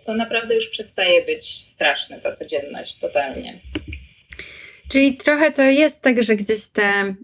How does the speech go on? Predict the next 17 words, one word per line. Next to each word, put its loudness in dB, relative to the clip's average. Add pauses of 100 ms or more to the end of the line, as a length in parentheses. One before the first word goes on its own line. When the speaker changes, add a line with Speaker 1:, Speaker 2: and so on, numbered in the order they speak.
(280)
Speaker 2:
ścieżki 0
neuronalne, 2
które 0
zostały 0
wydeptane 0
w -6
tym 0
mózgu 0
podczas -2
chorowania, -2 (460)
e, 2
nie 6
jest 2
tak, 2
że 4
one 0
zupełnie, 0